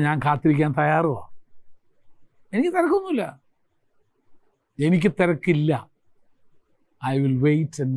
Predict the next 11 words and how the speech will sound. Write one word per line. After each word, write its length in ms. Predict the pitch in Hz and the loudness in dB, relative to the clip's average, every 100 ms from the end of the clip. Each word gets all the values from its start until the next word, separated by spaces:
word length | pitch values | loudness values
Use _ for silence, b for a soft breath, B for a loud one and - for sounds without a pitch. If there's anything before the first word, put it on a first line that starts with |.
| 131 | -2
wait 240 | 139 131 123 | -2 -4 -10
and 80 | 107 113 | -16 -14
wait. 220 | 104 - - _ _ _ _ _ _ _ _ _ _ _ - - _ _ _ _ _ _ _ _ _ _ _ _ _ _ - - _ - - - - _ _ _ - | -16 -18 -20 _ _ _ _ _ _ _ _ _ _ _ -20 -20 _ _ _ _ _ _ _ _ _ _ _ _ _ _ -20 -20 _ -20 -20 -20 -20 _ _ _ -2
അടുത്തത് 360 | 202 175 214 220 233 196 - _ _ _ _ _ _ - _ _ _ _ _ _ _ _ _ - | 0 2 2 2 0 -4 -14 _ _ _ _ _ _ -20 _ _ _ _ _ _ _ _ _ 0
യേശുക്രിസ്തുവിൻ്റെ 600 | 202 202 190 - 220 220 220 214 - - _ _ - | 2 4 4 4 4 4 4 0 -2 -14 _ _ 0
ശുശ്രൂഷയെല്ലാം 560 | 185 214 180 220 214 214 | 4 4 4 4 4 2
കഴിഞ്ഞു. 220 | 214 220 208 | 0 2 2
അടുത്ത് 180 | 202 220 | 4 4
നമ്മൾ 160 | 214 208 | 4 4
കയറാൻ 220 | 202 208 202 | 4 2 2
പോകുന്നത് 320 | 202 196 196 | 2 2 2